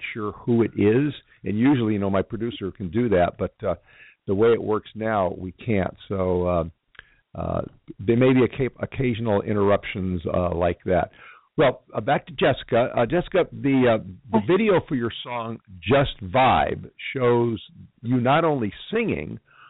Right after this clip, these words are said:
Speaker 1: but also writing what appears to be a very sophisticated piece of music and running a full-scale recording board. Now, where did you learn those skills?
Speaker 2: Um, for the video,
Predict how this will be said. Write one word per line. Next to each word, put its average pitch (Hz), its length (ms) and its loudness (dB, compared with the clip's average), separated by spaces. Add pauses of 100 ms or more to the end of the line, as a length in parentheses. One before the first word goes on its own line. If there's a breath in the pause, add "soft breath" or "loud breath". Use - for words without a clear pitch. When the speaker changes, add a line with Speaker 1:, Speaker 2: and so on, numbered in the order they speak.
(100)
Speaker 1:
but 117 160 2
also 147 760 4
writing 135 540 -6
what 117 220 -2
appears 170 380 -8
to 127 60 -12
be 110 120 -4
a 95 80 -2
very 120 360 -4
sophisticated - 760 -6
piece - 240 -4
of 98 80 -6
music 107 580 2
and 107 180 -4
running 123 380 2
a 101 260 0 (760)
full-scale 131 800 2 (100)
recording 127 600 -2
board. 90 360 -2
Now, 110 340 0 (160)
where 107 280 -2
did 262 160 2
you 160 160 0
learn 139 240 -2
those 123 240 -2
skills? 127 420 -8 (1800 loud breath)
Speaker 2:
Um, 330 380 2 (380)
for 294 320 2
the 262 260 -2
video, 233 520 -2